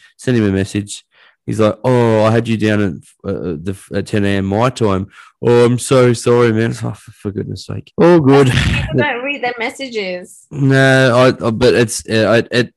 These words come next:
Speaker 1: he sent to me ten, I confirmed it with him twice to make sure it was correct. And, like, you know, first of all, problem, it
Speaker 2: Does it make you feel like, like, is it even worth try-, and trying to, you know, speak to this person? Is like, well, if they can't even get that right, how much of what they're saying is actually true?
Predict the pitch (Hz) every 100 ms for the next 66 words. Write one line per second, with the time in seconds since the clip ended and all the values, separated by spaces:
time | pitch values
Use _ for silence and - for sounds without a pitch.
0 | - 117 139 - 127 98 113 117 110 120
1 | 117 101 113 - 101 - 123 131 104 110
2 | 107 101 - 117 147 - 110 110 98 -
3 | 110 80 92 - 101 135 - _ 123 123
4 | 127 123 113 - 85 55 - 120 104 104
5 | 98 120 123 120 - _ _ 427 - -
6 | 415 466 508 466 427 392 359 359 320 277
7 | 262 269 254 - 202 269 285 220 214 247
8 | - - - 220 - 247 226 220 214 208
9 | 226 208 - 214 175 220 214 - 202 226
10 | - 214 220 208 220 233 240 320 339 294
11 | 254 226 214 220 226 - 107 104 233 -
12 | _ _ _ - 285 320 285 262 - 240
13 | 240 262 220 202 226 - 214 - 214 196
14 | 185